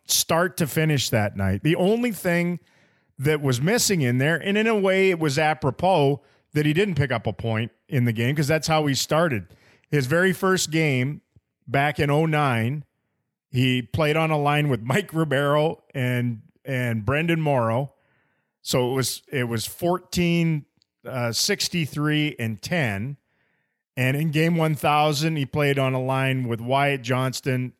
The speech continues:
and Ty Dellandrea. So it was fourteen, fifty-three and ten. And they won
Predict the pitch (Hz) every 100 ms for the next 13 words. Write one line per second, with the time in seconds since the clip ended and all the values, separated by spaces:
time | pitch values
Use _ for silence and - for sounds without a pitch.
0 | _ 135 120 113 110 110 98 _ - 131
1 | 131 120 120 131 135 113 101 104 123 -
2 | _ _ _ - 135 123 117 - - 170
3 | - - 151 147 139 127 - _ _ -
4 | 233 220 - 165 123 120 110 104 98 -
5 | _ 135 110 101 127 98 104 143 147 _
6 | _ _ _ _ _ 143 139 139 139 156
7 | 170 175